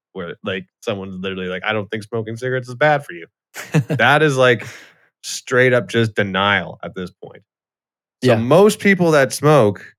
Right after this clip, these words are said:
Speaker 1: they know that it's bad for them. So they're not, like, they're not in denial. They're just choosing to do what's not good for them.
Speaker 2: Mm-hmm. Yeah. But the th-
Speaker 1: And I think it is because of your brain is, is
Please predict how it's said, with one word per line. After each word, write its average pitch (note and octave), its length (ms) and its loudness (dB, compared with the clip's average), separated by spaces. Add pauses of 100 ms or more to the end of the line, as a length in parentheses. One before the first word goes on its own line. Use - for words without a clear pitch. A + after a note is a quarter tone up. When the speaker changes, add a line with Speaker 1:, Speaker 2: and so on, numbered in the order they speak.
(1080)
Speaker 1:
they C3+ 160 4
know C3+ 340 4
that G2+ 220 0
it's G2 140 -4
bad G2+ 340 0
for F#2 80 -16
them. D2 220 -20 (160)
So G#2 160 -6
they're A#2+ 140 -2
not, C#3 340 -2 (340)
like, G#2 380 -6 (200)
they're A#2 80 -4
not C#3 160 2
in B2+ 60 -6
denial. A2 560 2
They're G2 120 -2
just G2+ 240 -8
choosing A2+ 540 -2
to G#2 60 -4
do A2 220 0
what's G2+ 160 2
not G2 300 -2
good A2+ 200 0
for F2+ 100 -10
them. - 180 -18 (460)
Speaker 2:
Mm-hmm. A#2 280 0 (680)
Yeah. G#2+ 240 -2 (580)
But B2+ 180 2
the B2+ 100 -2
th- - 120 -12 (120)
Speaker 1:
And A2+ 180 0
I A#2 120 4
think C3+ 220 0
it C3 100 4
is D3 160 4
because C3 380 0
of B2 60 -2
your A#2+ 180 2
brain A2 420 0
is, G#2 240 -2 (400)
is G#2 200 -8